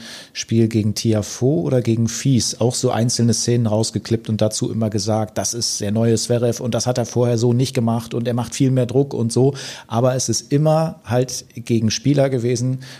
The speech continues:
oder in dem Fall halt gegen einen Spieler, der hieß nicht Sinner und der hieß nicht Alcaraz.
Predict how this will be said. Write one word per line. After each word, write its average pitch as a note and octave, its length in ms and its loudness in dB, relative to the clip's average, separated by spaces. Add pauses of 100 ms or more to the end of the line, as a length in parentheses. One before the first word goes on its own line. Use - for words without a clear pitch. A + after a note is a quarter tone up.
oder G#2+ 140 2
in F#2+ 60 2
dem A2+ 180 2
Fall A2 280 2
halt G#2 140 -2
gegen G#2 180 -2
einen A#2 240 0
Spieler, A2+ 320 0
der G#2 140 -2
hieß G#2+ 260 -2
nicht B2+ 440 2
Sinner F#2+ 360 0
und G2 160 -4
der G2 80 0
hieß G#2+ 240 -4
nicht A2+ 400 0
Alcaraz. E2+ 640 -4